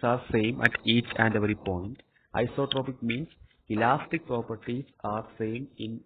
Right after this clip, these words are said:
every direction. The stress is proportional to strain and stress does not exceed the elastic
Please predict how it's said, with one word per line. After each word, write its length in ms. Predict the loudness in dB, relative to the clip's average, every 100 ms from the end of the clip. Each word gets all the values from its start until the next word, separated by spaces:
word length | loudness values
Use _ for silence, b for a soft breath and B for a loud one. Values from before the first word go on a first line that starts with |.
| _ -8
every 300 | -6 -6 -6
direction. 500 | -4 -4 -8 -12 -16 _ _ _ _ _ _ -20 -20 -20 _ _ _ _ _ _ _ _ _ _ _ _ _ _ _ _ _ -20 -6
The 80 | -4 -4
stress 220 | 0 0 0 -2
is 140 | -2 0 0
proportional 640 | -2 2 2 2 -2 -2 -4
to 160 | -6 -6 -8
strain 380 | -4 -4 -6 -10 -6
and 220 | -6 -6 -10 -6
stress 200 | -4 -2 -2
does 180 | -4 -4 -2
not 280 | -2 0 0
exceed 480 | 0 -2 -6 -6 -6
the 100 | -4
elastic 440 | -2 -2 -4 -12